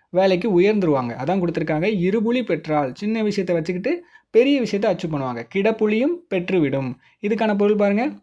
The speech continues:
கிடைத்ததை கொண்டு முயல்க. முதல்ல சின்ன விஷயம் தான் கிடைக்கும்,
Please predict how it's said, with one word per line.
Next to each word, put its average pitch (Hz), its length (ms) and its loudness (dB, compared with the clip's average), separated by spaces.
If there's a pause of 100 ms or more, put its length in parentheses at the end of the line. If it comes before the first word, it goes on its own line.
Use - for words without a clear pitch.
கிடைத்ததை 240 500 2
கொண்டு 247 280 -2
முயல்க. 202 340 2 (140)
முதல்ல 185 280 0
சின்ன 233 260 -4
விஷயம் 208 260 -2
தான் 196 100 -4
கிடைக்கும், 170 300 -2